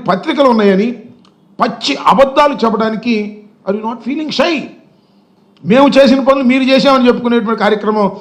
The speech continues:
మీరు ఇవాళ చేస్తున్నారు. అదేమంటే డెబ్బై రెండు శాతం అంటాడు, ఎక్కడి నుంచి తీసుకొచ్చాడు లెక్క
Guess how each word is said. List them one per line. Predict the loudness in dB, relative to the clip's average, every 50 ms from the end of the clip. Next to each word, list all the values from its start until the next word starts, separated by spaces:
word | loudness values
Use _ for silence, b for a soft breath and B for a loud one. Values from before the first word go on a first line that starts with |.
| B B -2
మీరు | 0 0 2 2
ఇవాళ | 2 2 2 2 2
చేస్తున్నారు. | 0 0 0 0 -2 -2 -2 -4 -6 -12 -16 -20 -20 _ _ _ _ _ _ _ _ _ -4
అదేమంటే | -2 0 0 0 0 0 0 0
డెబ్బై | 0 0 0 0 0
రెండు | 0 0 0
శాతం | -2 -2 -2 -4 -6
అంటాడు, | -6 -6 -6 -8
ఎక్కడి | -6 -4 -4 -4
నుంచి | -2 -4 -4
తీసుకొచ్చాడు | -2 -2 -2 -2 -2 -4 -6
లెక్క | -6 -8